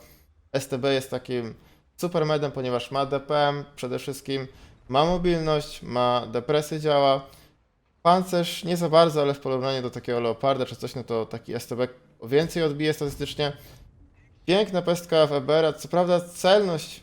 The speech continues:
jeżeli chodzi o S T B jeden, to nie jest na jakimś najwyższym poziomie i tutaj sporo zależy od R N G, powiedziałbym, na jakieś takie dłuższe dystanse, ale ta pestka w Ebera naprawdę, e, fajna i ciekawa.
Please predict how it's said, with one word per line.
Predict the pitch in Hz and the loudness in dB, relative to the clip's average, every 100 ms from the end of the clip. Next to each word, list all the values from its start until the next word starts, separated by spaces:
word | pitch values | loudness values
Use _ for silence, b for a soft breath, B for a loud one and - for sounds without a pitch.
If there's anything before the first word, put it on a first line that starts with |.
| - | -8
jeżeli | 127 139 139 | -4 -2 0
chodzi | 156 160 147 135 | 0 0 0 0
o | 127 113 | 0 -2
S | - | -6
T | 131 | -6
B | 120 | -4
jeden, | 135 143 143 | -2 0 -4
to | 139 131 127 123 123 B B B _ - | -4 -2 0 0 -4 B B B _ -8
nie | 143 175 | -4 -2
jest | 180 165 | -2 0
na | |
jakimś | 156 151 139 | -2 -2 -4
najwyższym | 151 143 147 151 | -4 -4 -4 -6
poziomie | 139 131 156 156 156 135 | -4 -2 0 0 0 -2
i | 135 135 | -4 -6
tutaj | - 120 120 123 110 | -10 -4 0 0 -2
sporo | - - 135 131 123 | -10 -6 0 2 0
zależy | 120 120 120 - 120 120 - b b _ | -2 -2 -4 -4 -4 -4 -8 b b _
od | 127 139 | -4 0
R | 143 | 2
N | 151 | 2
G, | 160 175 | 0 0
powiedziałbym, | 165 165 160 156 151 | -2 -2 0 0 -2
na | 143 | -2
jakieś | 143 139 | -4 -8
takie | 139 143 | -6 -6
dłuższe | 143 139 139 | -6 -6 -6
dystanse, | 135 - 143 143 143 123 | -6 -4 -4 -2 0 2
ale | 135 139 - _ _ _ _ _ _ _ - | 2 -2 -10 _ _ _ _ _ _ _ -4
ta | 123 | -4
pestka | - 131 - | -2 -4 -2
w | 135 | -2
Ebera | 117 120 123 | 0 2 0
naprawdę, | 113 - 120 113 123 120 120 - - _ _ _ _ _ _ _ _ _ _ | -2 -2 -4 0 0 0 -4 -20 -20 _ _ _ _ _ _ _ _ _ _
e, | - 110 | -10 -10
fajna | 107 - 143 160 139 | -6 2 2 2 -2
i | 117 | -4
ciekawa. | - - 127 127 | -6 -2 2 2